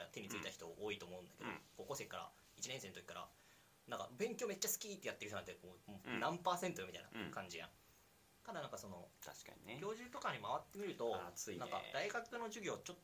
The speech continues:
Speaker 1: と楽し-、楽しくというか、力入るかもな、みたいな。
Speaker 2: そうだね。なんかね、
Speaker 1: は思う。うん。
Speaker 2: ルールとしてあるんだけど、なかなかみんなが知ってるようで知らないのが、あの、オフィスアワーってやつね。
Speaker 1: あー、
Speaker 2: なんか教授の時間、
Speaker 1: うん。
Speaker 2: この時間だったらいつでもアクセスしてきていいよ、みたいなやつとか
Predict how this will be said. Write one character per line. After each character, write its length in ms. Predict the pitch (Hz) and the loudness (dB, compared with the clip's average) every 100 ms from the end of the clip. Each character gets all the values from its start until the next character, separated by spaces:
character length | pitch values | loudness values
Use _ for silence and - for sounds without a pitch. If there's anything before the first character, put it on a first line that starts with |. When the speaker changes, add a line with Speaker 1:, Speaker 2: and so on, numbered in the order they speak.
| - | -14
Speaker 1:
と 220 | - 87 - - - | -8 -8 -8 -8 -2
楽 160 | 143 | 0
し-、 120 | 143 - - - | 0 -4 -18 -2
楽 160 | 120 131 | -2 0
し 60 | |
く 80 | - | -4
と 60 | 90 | -10
い 40 | |
う 40 | - | -6
か、 200 | - - - - - - | -6 -8 -10 -20 -20 -8
力 300 | - - 131 | -4 4 4
入 320 | 101 117 101 87 | 4 0 -2 -4
る 160 | 95 101 | -6 -6
か 140 | - 131 | -2 0
も 120 | 107 | 2
な、 180 | 156 127 | 2 2
み 80 | 98 | 0
た 80 | 90 | -8
い 40 | |
な。 40 | - | -6
Speaker 2:
そ 140 | - 135 | 6 6
う 40 | |
だ 80 | 85 | 6
ね。 180 | 80 - - | 0 -6 0
な 120 | 113 | 2
ん 20 | |
か 60 | 95 | 2
ね、 140 | 82 | 2
Speaker 1:
は 100 | 196 | 2
思 260 | 110 98 - - - | 2 -2 -8 -14 -12
う。 40 | 107 | -8
う 40 | - | 0
ん。 40 | |
Speaker 2:
ル 80 | 214 | 2
ー 60 | 226 | 4
ル 120 | 139 | 4
と 100 | - | 6
し 60 | |
て 60 | 107 | 8
あ 80 | 143 | 8
る 100 | 127 | 6
ん 20 | |
だ 80 | 92 | 2
け 80 | 85 | 2
ど、 80 | |
な 80 | 87 | 0
か 100 | 139 | 0
な 60 | 156 | 2
か 80 | 165 | 2
み 120 | 170 | 4
ん 40 | |
な 100 | 175 | 6
が 160 | 131 87 | 8 10
知 180 | - - | 10 8
っ 20 | |
て 100 | 226 | 10
る 60 | 226 | 8
よ 60 | |
う 20 | |
で 60 | 117 | 8
知 120 | - | 6
ら 120 | 104 | 6
な 80 | 104 | 6
い 20 | |
の 60 | 90 | 4
が、 80 | 76 | 2
あ 20 | |
の、 100 | 76 | 2
オ 40 | |
フ 80 | 87 | 2
ィ 40 | 139 | 4
ス 100 | 170 | 12
ア 40 | |
ワ 160 | 160 - 151 107 | 12 12 12 12
ー 20 | 76 | 12
っ 40 | |
て 60 | 69 | 4
や 80 | |
つ 80 | - | 2
ね。 180 | 101 139 - - | 0 0 -8 0
Speaker 1:
あ 300 | 143 151 147 | 4 6 6
ー、 20 | |
Speaker 2:
な 60 | 113 | 6
ん 20 | |
か 60 | 147 | 8
教 80 | 151 | 6
授 140 | 156 | 8
の 60 | 156 | 4
時 100 | - | 4
間、 100 | 156 | 4
Speaker 1:
う 20 | |
ん。 20 | |
Speaker 2:
こ 100 | 147 | 6
の 80 | 160 | 6
時 100 | 190 | 6
間 80 | 214 | 6
だ 60 | |
っ 20 | 220 | 6
た 60 | |
ら 40 | 117 | 6
い 40 | |
つ 20 | |
で 60 | 131 | 8
も 80 | 160 | 6
ア 60 | |
ク 60 | 175 | 6
セ 80 | 147 | 2
ス 100 | - | 6
し 40 | |
て 80 | 143 | 4
き 60 | 139 | 6
て 80 | |
い 140 | 123 151 | 6 10
い 20 | |
よ、 160 | 131 135 | 8 8
み 80 | 110 | 4
た 80 | |
い 40 | 80 | 4
な 60 | |
や 60 | 78 | 2
つ 80 | - | 0
と 80 | 82 | 4
か 220 | 92 | 4